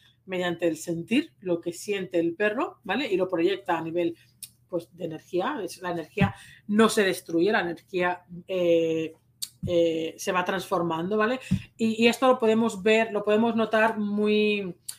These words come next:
si no quieres, mm, mm, si no quieres que suene demasiado, oh, de esoterismo y tal,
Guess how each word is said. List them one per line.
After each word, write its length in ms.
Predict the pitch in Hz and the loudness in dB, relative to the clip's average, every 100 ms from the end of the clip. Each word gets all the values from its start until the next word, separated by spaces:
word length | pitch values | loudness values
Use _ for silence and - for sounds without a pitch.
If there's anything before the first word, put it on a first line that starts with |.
| _ | _
si 180 | - - | -12 -6
no 160 | 190 185 | -4 2
quieres, 540 | 214 202 202 196 - _ | 4 6 4 2 -4 _
mm, 340 | 202 190 185 185 - _ _ _ _ _ | -12 -12 -10 -12 -12 _ _ _ _ _
mm, 560 | 202 190 185 185 175 170 143 - _ _ | -10 -8 -8 -8 -8 -8 -12 -20 _ _
si 100 | - | -4
no 100 | 208 | -2
quieres 220 | 208 226 | -2 -2
que 100 | - | -2
suene 340 | 220 226 220 214 | -2 2 2 2
demasiado, 880 | 202 185 - 202 190 190 196 190 | -2 -4 0 2 4 4 2 2
oh, 300 | 208 254 220 | 2 2 2
de 80 | 208 | 0
esoterismo 540 | 202 196 190 202 208 196 | -4 -4 -2 0 -2 -2
y 40 | |
tal, 220 | 214 247 | 0 0